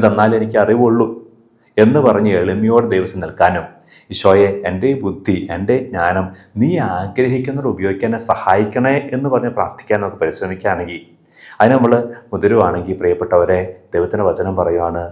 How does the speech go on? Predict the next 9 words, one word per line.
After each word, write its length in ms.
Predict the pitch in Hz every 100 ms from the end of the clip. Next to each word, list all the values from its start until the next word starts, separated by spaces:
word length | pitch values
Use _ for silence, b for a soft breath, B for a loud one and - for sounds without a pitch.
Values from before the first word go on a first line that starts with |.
| - b b -
നമ്മുടെ 320 | 85 85 90 85 - b b -
ബുദ്ധി, 340 | 139 - 95 82 - - _
നമ്മുടെ 240 | 85 87 87
ശക്തി, 340 | - - - - - - 85
നമ്മുടെ 260 | 85 87 85
കഴിവുകൾ, 400 | 85 87 90 90 - -
നമ്മുടെ 220 | 85 87 80
അറിവ് 260 | 85 90 85 - 85
അതൊക്കെ 340 | 87 - 117